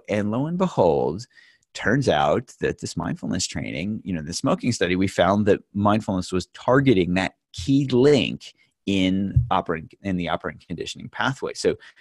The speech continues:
craving leads to the behavior. And if we can affect that drive, um, we can actually change behavior. And it's not just at that pathway. So we, you know, as we did these, this study,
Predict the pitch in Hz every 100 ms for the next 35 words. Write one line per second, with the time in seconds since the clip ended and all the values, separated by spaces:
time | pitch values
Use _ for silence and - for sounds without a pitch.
0 | _ 92 90 90 82 82 76 - 82 76
1 | 98 104 120 113 62 82 170 _ - -
2 | - _ - 95 92 92 87 - 98 98
3 | 98 - 98 87 - - - 113 104 98
4 | 80 - 104 98 123 147 71 50 53 131
5 | - _ _ - 90 85 87 87 90 -
6 | 104 90 - 82 65 78 67 - - -
7 | 90 120 151 82 - - - - - _
8 | 104 107 95 - 117 139 139 123 113 98
9 | 92 82 82 - - 131 147 - 92 -
10 | - - 113 104 80 110 113 104 101 113
11 | _ _ - 104 82 - - _ _ _
12 | - 110 104 107 113 104 90 - - -
13 | - 82 - - 160 95 90